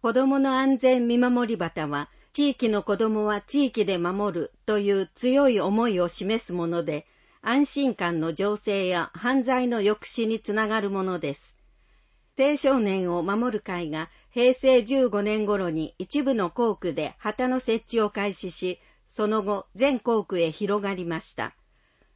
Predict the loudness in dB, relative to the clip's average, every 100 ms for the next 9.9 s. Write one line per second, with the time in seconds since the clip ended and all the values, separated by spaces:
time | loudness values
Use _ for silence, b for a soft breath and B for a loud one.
0 | _ 0 2 2 -2 0 -2 -4 -2 0
1 | 0 -2 -6 -6 -6 -4 -4 -2 0 0
2 | -2 -4 -8 _ _ -4 0 0 0 -4
3 | -2 -2 -4 -8 -4 0 2 2 0 -2
4 | -2 -4 -6 b b b -2 2 2 2
5 | -2 -2 -2 -2 -4 -4 0 2 0 -2
6 | -2 -2 -4 -4 -4 -4 -6 -12 b b
7 | -2 0 0 0 0 -4 -4 -2 -2 0
8 | -2 -4 -2 -2 -2 -6 -6 -6 -6 -10
9 | -4 -2 -2 -2 -2 -2 -4 -6